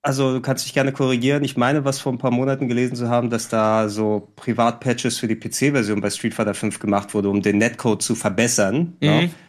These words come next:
Speaker 1: Und, äh, dadurch wurde der Netcode aber für alle anderen irgendwie zerhauen, weil der irgendwelche Schütze rausgenommen hat.
Speaker 2: Ach
Speaker 1: Hast du das
Speaker 2: nein.
Speaker 1: noch irgendwie im Kopf, was da war?
Speaker 2: Oh nee, das hab ich nicht mitbekommen.
Speaker 1: Also irgendwas, dass, dass auf jeden Fall privat am Netcode nochmal mit Privatpatches gearbeitet wurde, aber dass, äh, komplett die Serverstruktur irgendwie so untergraben hat, weil die P-C-Spieler konnten dann besser spielen,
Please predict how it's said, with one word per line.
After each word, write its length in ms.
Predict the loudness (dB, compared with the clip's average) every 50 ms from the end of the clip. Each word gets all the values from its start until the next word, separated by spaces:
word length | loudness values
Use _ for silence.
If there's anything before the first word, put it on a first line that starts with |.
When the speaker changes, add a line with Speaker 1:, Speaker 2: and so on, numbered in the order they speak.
| _ _
Speaker 1:
Und, 320 | -4 -2 0 0 0 0 0
äh, 100 | -2 0
dadurch 360 | 2 2 2 2 2 0 0
wurde 180 | 0 0 2 2
der 120 | 2 2
Netcode 420 | 2 2 0 0 0 0 0 2
aber 200 | 0 0 0 -2
für 140 | -2 0 0
alle 160 | 2 2 2
anderen 280 | 2 2 2 2 2 0
irgendwie 260 | 0 0 0 -2 -2 -4
zerhauen, 540 | -2 -2 -2 0 2 2 2 2 2 2
weil 160 | 2 0 0 2
der 240 | 0 0 0 0
irgendwelche 480 | -2 -2 -2 -4 -4 -4 -4 -4 -4 -4
Schütze 360 | -4 -4 -4 -4 -2 -2 0 0
rausgenommen 520 | 0 0 -2 -2 -2 -2 0 0 0 0
hat. 120 | -2 -4 -2
Speaker 2:
Ach 60 | -2
Speaker 1:
Hast 160 | -2 -2 0 -2
du 20 |
das 160 | -2 -2 0
Speaker 2:
nein. 80 | 0 2
Speaker 1:
noch 60 | 2
irgendwie 160 | 2 2 2
im 80 | 0 0
Kopf, 180 | 0 -2 0
was 140 | 0 -2 0
da 100 | 0 2
war? 260 | 4 4 4 2 0 0
Speaker 2:
Oh 140 | -2 0 2
nee, 180 | 2 2 2 4
das 180 | 2 2 0 0
hab 100 | 0 0
ich 40 |
nicht 140 | 0 0 0
mitbekommen. 500 | 0 -2 -2 -2 -2 0 0 0 0 -2 -6 -12 _ _ _ _ _ _ _ _ _ _ _ _ _ _ _ _ _ _ _ _ _
Speaker 1:
Also 160 | 0 2 4
irgendwas, 300 | 4 4 4 4 4 2
dass, 200 | 2 2 2 0
dass 180 | 0 0 2 2
auf 180 | 2 2 2
jeden 160 | 2 2 2 2
Fall 140 | 0 -2 -2
privat 460 | 0 -2 0 2 2 2 2 2 2
am 80 | 4 4
Netcode 400 | 4 2 0 0 -2 -2 0 0
nochmal 300 | 0 0 0 0 0 0
mit 180 | 0 -2 -4
Privatpatches 720 | -4 -6 0 2 2 0 2 0 -4 -4 -4 -4 -8 -6 -2
gearbeitet 480 | -2 0 0 0 0 -2 -2 -4 -2
wurde, 320 | -4 -4 -2 -2 -2 0 -2
aber 240 | -2 -2 -2 -4
dass, 360 | -2 -2 -2 -2 -2 -4 -4 -4
äh, 180 | -2 -2 -2 -4
komplett 360 | -6 -8 -10 -4 -4 -4 -4 -4
die 60 | -6
Serverstruktur 720 | -2 0 0 0 0 0 -4 -4 -6 -8 -8 -4 -2 -2 -2
irgendwie 280 | 0 -2 -2 -2 -2
so 140 | -2 -2 -2
untergraben 500 | -2 -2 -4 -6 -2 0 0 0 0 -2
hat, 120 | -4 -4
weil 100 | -4 -4
die 80 | -4 -4
P-C-Spieler 560 | -6 -6 -6 -2 0 0 0 0 -2 -2 -2
konnten 220 | 0 0 0 0 0
dann 140 | 0 0
besser 260 | 0 0 0 0 -2 -2
spielen, 400 | 0 2 2 2 2 2 0